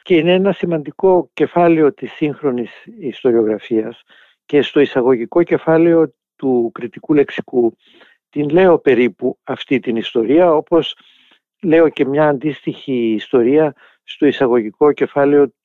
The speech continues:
της έκδοσης του Πανεπιστημίου από το πρόσφατο συνέδριο. Η έννοια της εποχής των επαναστάσεων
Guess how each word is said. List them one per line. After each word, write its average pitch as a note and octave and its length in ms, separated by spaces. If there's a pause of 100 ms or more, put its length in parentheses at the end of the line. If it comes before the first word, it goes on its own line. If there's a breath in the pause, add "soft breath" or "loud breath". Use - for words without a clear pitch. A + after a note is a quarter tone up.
(120)
της - 220
έκδοσης C#3 460
του C3 100
Πανεπιστημίου A#2 840 (280 soft breath)
από A#2 240
το A2+ 80
πρόσφατο A#2 440
συνέδριο. G#2+ 560 (420 soft breath)
Η C#3 180
έννοια F3+ 440
της - 240
εποχής B2 380
των D3+ 120
επαναστάσεων A#2+ 800